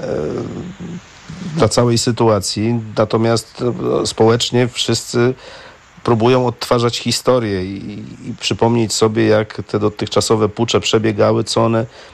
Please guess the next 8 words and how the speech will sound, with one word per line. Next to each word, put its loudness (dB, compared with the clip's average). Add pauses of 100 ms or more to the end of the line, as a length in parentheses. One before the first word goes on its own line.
(100)
w 0
historii 2
Rosji, 0 (200)
e, 2
znaczyły 2
i 0
do 2
czego 0